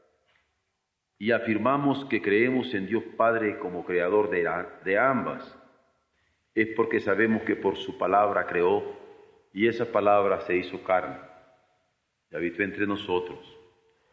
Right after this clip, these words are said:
y vimos su gloria como del unigénito del Padre, lleno de gracia y de verdad. De tal manera que al afirmar que Dios ha creado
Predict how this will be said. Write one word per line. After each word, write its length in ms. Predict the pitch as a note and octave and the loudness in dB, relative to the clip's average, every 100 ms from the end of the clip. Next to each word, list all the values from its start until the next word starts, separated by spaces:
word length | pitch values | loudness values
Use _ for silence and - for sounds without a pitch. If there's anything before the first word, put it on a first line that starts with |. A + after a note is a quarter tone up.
| _ _ | _ _
y 40 | F2+ | -6
vimos 320 | G#2+ G#2+ F#2+ | -2 -2 -4
su 120 | G2 | -6
gloria 460 | F2 F#2+ G2 F#2+ - | 0 2 2 0 -2
como 220 | F2+ E2+ | -4 -2
del 120 | F2 | -2
unigénito 560 | E2+ E2+ G#2 A#2 A2 F#2+ | -2 0 2 2 2 0
del 160 | F#2 | -2
Padre, 400 | - A#2 B2 C#3 - - - - F2+ | 4 4 4 0 -4 -12 -16 -20 -4
lleno 260 | G#2 G#2 | 0 2
de 120 | F#2 E2+ | 2 2
gracia 400 | E2+ D#2+ D#2 E2+ | 2 2 -2 -4
y 60 | |
de 100 | D#2 | -4
verdad. 520 | D2 C#2 C#2+ - - - - - _ _ _ _ _ _ _ _ _ _ _ _ _ | -6 -2 -2 -2 -8 -20 -20 -20 _ _ _ _ _ _ _ _ _ _ _ _ _
De 80 | D#2 | -6
tal 200 | - A2+ | -2 0
manera 640 | A2+ A2+ A#2+ A2+ - - - - - _ _ _ _ _ _ _ _ _ _ | 2 4 4 4 2 -6 -14 -20 -20 _ _ _ _ _ _ _ _ _ _
que 100 | F2 | 0
al 80 | F2+ | 0
afirmar 680 | F2+ G2+ E2 A2 B2 B2 - | 0 -6 0 4 4 4 -2
que 140 | F2+ | -6
Dios 300 | F2 A2+ A2+ | 0 0 0
ha 80 | A#2 | -2
creado 520 | G#2 G2 G#2+ G#2+ | 2 6 6 6